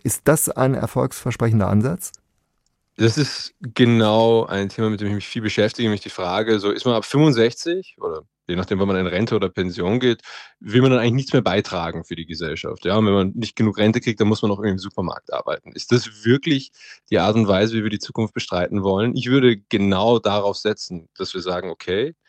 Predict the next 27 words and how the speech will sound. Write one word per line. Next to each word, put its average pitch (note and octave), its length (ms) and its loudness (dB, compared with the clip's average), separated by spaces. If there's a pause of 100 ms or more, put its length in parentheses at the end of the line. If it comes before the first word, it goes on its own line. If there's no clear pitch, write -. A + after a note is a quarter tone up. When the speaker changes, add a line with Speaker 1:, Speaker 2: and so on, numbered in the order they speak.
(360)
Speaker 2:
wir F#2 120 -2
haben G#2+ 180 2
da G2+ 140 2
eine F#2+ 180 -2
Menge G2 600 4
Weisheit, C3+ 600 2
Erfahrung G#2 600 -2
und G2+ 100 -2
soziales G2+ 480 -4
Kapital F2 500 -10
bei G#2 140 0
den A2+ 140 -4
Alten. C#3 520 -8
Und G#2+ 160 -2
das G2 140 -2
nutzen A#2+ 560 4
wir, G2 380 4 (200)
das - 160 -6
müssen C3+ 320 6
wir G2 140 2
auch F#2 100 -2
demografisch. E2+ 880 -4
Jeder, F#2+ 180 -4
der F2+ 120 -4
die F2 100 -4
Bevölkerungs- G#2 720 0
und F2+ 160 -10